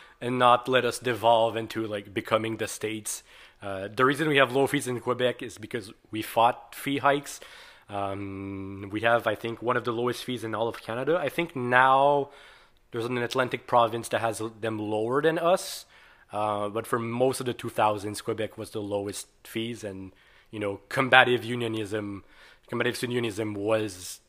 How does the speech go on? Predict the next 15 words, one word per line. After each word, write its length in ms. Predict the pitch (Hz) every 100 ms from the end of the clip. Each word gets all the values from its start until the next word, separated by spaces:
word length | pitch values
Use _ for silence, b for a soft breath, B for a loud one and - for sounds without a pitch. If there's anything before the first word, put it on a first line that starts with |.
| -
the 100 | 113
reason 400 | 110 98 104 104
why 220 | 101 98
we 180 | 98 98
had 340 | 98 92 90
these, 480 | 95 92 - - -
these 200 | 120 101
lower 240 | 110 110 101
fees 300 | - 98 90
versus 360 | 98 - 98
the 80 | 92
rest 120 | 104
of 60 | 101
Canada. 240 | 104 127
And 380 | 143 120 107 107